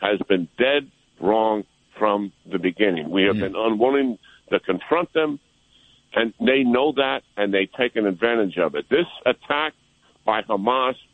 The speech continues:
Speaker 1: against Israel, accom-, their objective to help destroy the state of Israel, and continuous attack on America, they're all related. The administration takes pains to separate the two and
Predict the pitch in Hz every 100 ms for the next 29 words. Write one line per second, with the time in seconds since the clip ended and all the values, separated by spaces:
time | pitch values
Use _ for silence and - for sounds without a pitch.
0 | _ _ 98 87 - 123 123 - _ _
1 | _ _ - 123 104 110 101 92 92 -
2 | _ - _ _ - 87 - 120 123 _
3 | - 101 123 123 98 120 123 _ 120 98
4 | 117 113 - - 113 117 110 - 113 107
5 | 95 104 92 85 78 80 - 87 85 -
6 | 90 - 143 139 123 104 - 113 113 _
7 | 101 95 101 117 107 110 120 165 - 160
8 | 160 147 143 151 160 80 - _ - _
9 | _ 101 123 170 - 147 151 135 110 127
10 | 120 - - - 170 156 92 80 - _
11 | _ _ - - 165 165 135 123 - 101
12 | 131 117